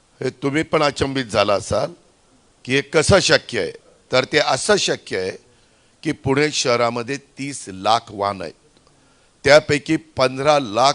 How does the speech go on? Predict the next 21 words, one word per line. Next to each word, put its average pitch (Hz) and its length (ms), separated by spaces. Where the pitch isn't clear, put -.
वाहनं 120 420
रोज 110 440
एक 160 260
तास, - 500
त्याच्यात 143 320
तुम्ही 190 160
पण 160 220
आहात, 90 120
आम्ही 151 200
पण 151 200
आहेत, 113 200
आम्ही 113 200
सध्या 139 320
नाही 143 200
आहे 113 80
मी, 113 200
कारण 113 260
मला 110 340
पोलिसांचं 110 680
संरक्षण 104 500
असतं, 98 320